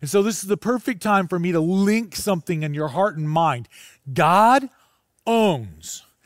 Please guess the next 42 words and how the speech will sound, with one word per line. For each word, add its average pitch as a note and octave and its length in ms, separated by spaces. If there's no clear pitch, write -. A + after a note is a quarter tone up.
the C#3+ 240
idea E3 920
of F3 140
a E3 60
party B2+ 320
'cause F#3+ 240
he A#3 140
made B3 540
it A#3 140
up C4 400
in G#3 120
the G#3+ 80
way G3+ 220
that G#3 100
we G3+ 140
communicate A3+ 680
and F#3 100
we, F3+ 240
we F3 140
get G3+ 160
with F3+ 140
him. F3 80
I, F#3+ 120
this, A#3+ 220
this G3 280
banquet F#3 640
idea, A3 400
I G3+ 80
wanna A3+ 220
tell G#3 260
you F#3 140
just E3 160
how F#3+ 240
much G3 320
it E3+ 100
is F3 180
in C#3 200
the F3 100
whole F#3+ 260
of D#3 120
Scripture. - 400
Isaiah, E3+ 500